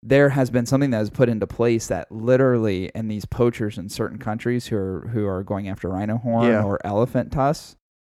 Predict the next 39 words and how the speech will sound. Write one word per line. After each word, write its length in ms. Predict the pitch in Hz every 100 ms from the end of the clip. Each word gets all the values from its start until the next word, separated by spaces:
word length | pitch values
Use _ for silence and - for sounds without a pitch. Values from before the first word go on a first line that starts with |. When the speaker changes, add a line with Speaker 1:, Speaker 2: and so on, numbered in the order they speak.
| _ _
Speaker 1:
that 400 | 104 101 101 101 - _ _
the 220 | 120 110 117
penalty 580 | - 127 131 123 127
now 520 | 113 101 104 117 131 139
for 220 | - 110
poaching 600 | - 117 104 127 123 131 -
is 180 | 104 95
death. 540 | 110 127 78 - - _ _ _ _ _ _ _ _ -
It's 180 | 120
a 80 | 120
fucking 440 | - - 117 - 113
Speaker 2:
Wow. 380 | 123 135 120 104
Speaker 1:
death 320 | 123 117 -
sentence. 560 | - 104 71 69 - - _ -
It's 140 | 117 -
gotten 240 | 147 123
so 240 | - 151 127
bad, 500 | 113 151 98 113 120 _ _ -
and 120 | 117 120
these 140 | 110
countries 480 | - 139 131 113 107
are 120 | 101
literally 320 | 117 113 110
going, 340 | 113 113 104 - _ _ _ -
"This 280 | 110 139 -
has 300 | 123 120 -
to 80 | 104
stop." 440 | - 113 95 -
I 100 | _ -
mean, 120 | 151
these 180 | 220 220
countries 380 | 185 165 127
hire 260 | - 123 117
mercenaries. 720 | 101 131 - 107 73 64 - -
Have 80 | 117
you 100 | 165
seen 220 | - 117
that? 160 | 151 180
Speaker 2:
Yeah. 140 | 202